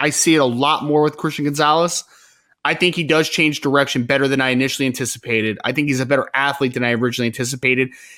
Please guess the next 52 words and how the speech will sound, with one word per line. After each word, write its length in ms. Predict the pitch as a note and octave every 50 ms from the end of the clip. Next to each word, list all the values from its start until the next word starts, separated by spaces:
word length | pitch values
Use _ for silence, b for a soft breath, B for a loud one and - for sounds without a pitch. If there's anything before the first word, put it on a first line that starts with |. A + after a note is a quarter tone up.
| B B -
And 100 | D#3+ E3+
I 80 | F3+
just 160 | F#3+ B3 D4
think 160 | - D4 D4+ D4
that 80 | D4
he 180 | A#3+ A3 A3+ A3 G3+
has 240 | A3+ A3+ A3 G3
a 80 | F#3 C#3+
really 880 | C3 B2 A#2+ A#2+ B2+ C#3 D#3+ F#3+ G3+ G#3 G3 G3+ G#3 G#3 G#3 G3 F#3+ - _ _ _ _ _ _
smooth 680 | - - - - - F3 F3+ F#3 G3+ A3 G#3 - -
profile, 640 | - - D#3+ D3 C#3+ C3+ - - A#2+ A#2 A2 G#2+ G#2
man, 300 | G#2+ A#2 A#2 A#2 A#2+ A#2
where 100 | A2 A#2
he 160 | A2+ B2+ D#3 D#3
can 140 | - B2+
play 240 | - - C#3 C#3 D3+
some 220 | D3+ - D#3 C#3+ C#3
man, 420 | C#3+ D3 D3 D3 D3 D3 D3 C#3+
he 140 | C3+ C#3 B2
can 120 | - A2+
play 280 | G#2+ - - C#3+ D3 D3+
some 240 | - - C#3+ C3+ B2+
zone. 420 | B2 C3+ C#3 C#3 C#3 C#3 C#3 B2+ B B B B B B B B B -
I, 100 | D3 - - E3
I 80 | F#3 F3+
think 320 | - - G#3+ G#3 G3+ G#3
that 420 | G#3+ G3+ G3 D3 B2+ A#2+ _ _
d-, 140 | - F3 F3+
during 300 | D#3 D3 F3 G3+ G#3 G3
the 80 | F3 D3+
course 420 | - - - F3+ F#3 F#3+ - -
of 60 | F3 E3 - _
the 60 | -
season, 460 | - - - G3 G3+ F#3 A#3+ B3+ C4 B3
'cause 160 | B3+ G3 E3
he's 160 | - G#3+ G3
another 240 | G#3+ G3+ G3+ G#3 F#3+
kid 180 | F3 - G#3 F3+
that's 160 | E3 C#3 -
only 120 | E3+ C#3+
twenty 320 | B2 - - D#3 D#3 D3 C3
years 240 | A#2 G#2+ G#2 - C3
old. 220 | A2+ G#2 G#2+ G2+
He's 120 | C3 C#3
not 100 | E3 D#3+
gonna 100 | C#3+ D3
be 60 | C#3+ C3+
twenty-one 420 | - - D3+ C#3+ C#3 C3+ C#3 C3
until 220 | B2+ B2+ - C3
after 220 | B2+ C3 B2+ - -
the 80 | A#2+
draft. 440 | A2+ - C#3 D3 D#3 F3 F#3+ - -